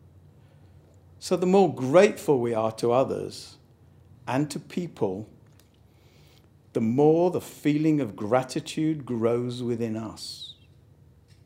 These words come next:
But what should we really be grateful for? To be cr-, truly grateful, we need to be aware of when God blesses us with his gifts.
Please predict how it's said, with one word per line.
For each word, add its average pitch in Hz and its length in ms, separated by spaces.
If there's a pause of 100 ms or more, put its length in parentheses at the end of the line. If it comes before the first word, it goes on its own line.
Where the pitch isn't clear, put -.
(880)
But 175 100
what 233 220
should 180 220
we 143 160
really 127 340
be 123 140
grateful 110 460
for? 104 440 (1500)
To 190 100
be 233 120
cr-, - 260 (100)
truly 233 320
grateful, 139 800 (160)
we 170 120
need 190 180
to - 80
be 165 160
aware 147 680
of 127 180
when 127 260
God 147 300
blesses 139 520
us 104 260
with 123 120
his 120 240
gifts. - 720